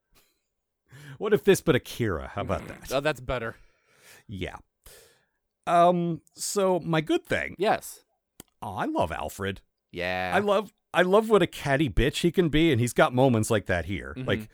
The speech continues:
Speaker 1: "Oh, dressing up as a bat again, sir?
Speaker 2: Mm.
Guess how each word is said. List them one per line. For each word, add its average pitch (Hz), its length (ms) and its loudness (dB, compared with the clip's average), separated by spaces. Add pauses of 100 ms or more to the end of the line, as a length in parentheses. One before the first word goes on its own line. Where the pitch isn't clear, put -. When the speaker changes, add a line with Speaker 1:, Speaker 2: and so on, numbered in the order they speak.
(760)
Speaker 1:
"Oh, 120 280 4
dressing 123 500 2
up 123 160 2
as 113 120 -2
a 113 80 0
bat 117 380 4
again, 127 460 2
sir? 131 580 2 (340)
Speaker 2:
Mm. 95 180 -14